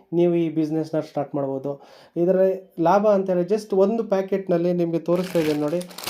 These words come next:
Just ಈ ಒಂದು ಪ್ಯಾಕೆಟ್ನಲ್ಲಿ ನಿಮಗೆ ಒಂದು ತ-, ಮೂವತ್ತು ರೂಪಾಯಿ, ಇಪ್ಪತ್ತು ರೂಪಾಯಿ ಲಾಭ ಬಂದರೂ ಕೂಡ, ಒಂದು ಅಂಗಡಿನಲ್ಲಿ ನೀವು ಹತ್ತು ಪ್ಯಾಕೆಟ್ ಸೇಲ್ ಮಾಡಿದ್ರೆ ನಿಮಗೆ, ನಾನು just ಕನಿಷ್ಠ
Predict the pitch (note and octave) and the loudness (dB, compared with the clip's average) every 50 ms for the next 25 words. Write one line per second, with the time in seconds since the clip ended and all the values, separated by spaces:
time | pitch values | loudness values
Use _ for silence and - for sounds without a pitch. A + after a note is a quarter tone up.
0 | - - E3+ F#3+ G3 G3 - G3+ F#3+ F3 E3+ E3+ F3+ F3+ F3 - E3 F3+ F3+ G3+ | -6 -2 -2 -2 0 0 0 0 2 2 2 0 -2 -2 -2 -2 -2 -2 0 -2
1 | F#3+ F3+ E3+ E3 D#3+ D3+ D#3+ F3 F3+ - - E3+ E3 E3+ E3+ E3+ E3 E3 D#3+ D#3+ | -2 -2 -2 -4 -2 -2 -2 -4 -6 -6 -6 -6 -4 -2 -2 -2 -2 -2 -4 -6
2 | D#3+ - F#3 F3+ F3+ F3 F#3 G3+ G#3+ G3+ G#3 F#3 F3+ - G3 F#3+ F3+ E3 E3 - | -6 -6 -6 -4 0 2 4 4 2 2 -2 -6 -2 0 0 2 2 0 -2 -2
3 | - G3 F#3+ F#3+ F#3 F3+ F3+ F#3+ F#3 F3 E3+ D#3+ D#3 E3 E3+ D#3 D3+ D3+ D3+ D#3+ | -2 -2 -2 -2 -4 -2 0 0 0 2 0 0 0 -2 -2 -2 -2 -2 0 0
4 | E3+ D#3+ - D#3 D3 C#3+ D3+ E3 - - - - - _ - E3+ F3+ G3+ A3+ A3+ | -2 -4 -4 -4 -4 -4 -6 -8 -10 -14 -20 -20 -10 _ 2 2 2 2 4 4
5 | A3+ G#3+ - - D#3+ F3 F#3+ F#3+ G3+ G3+ G3 F3+ F3 F3 F3+ F3 E3+ E3+ E3 D#3 | 2 2 2 0 0 0 2 2 2 2 2 2 0 0 0 0 0 -2 -2 -2
6 | D#3+ E3 F3+ F3+ - - A#3 - - F#3+ F3+ F3+ - G3+ F#3+ G3 - - - - | -4 -6 -6 -4 -2 -2 -2 0 0 -2 -2 0 0 0 0 0 -2 -6 -6 -4
7 | D#3+ E3 E3 D#3 D#3 D3+ D3 C#3+ D#3 D#3 D#3+ D#3+ - - - - - - D#3+ E3+ | -4 -4 -2 -2 -2 -2 -2 -2 -4 -6 -6 -8 -12 -16 -20 -14 -6 -4 -2 0
8 | E3+ E3 E3 E3+ - - - - - _ - - F3+ E3+ E3+ E3+ D#3 D#3 G3+ A#3 | 0 -2 -2 -4 -8 -16 -20 -20 -20 _ -6 -2 0 2 2 2 2 2 0 0
9 | A#3 - - - - F3+ F#3+ G#3+ A3 G#3+ - | 0 -2 -4 -2 0 2 2 2 0 0 -2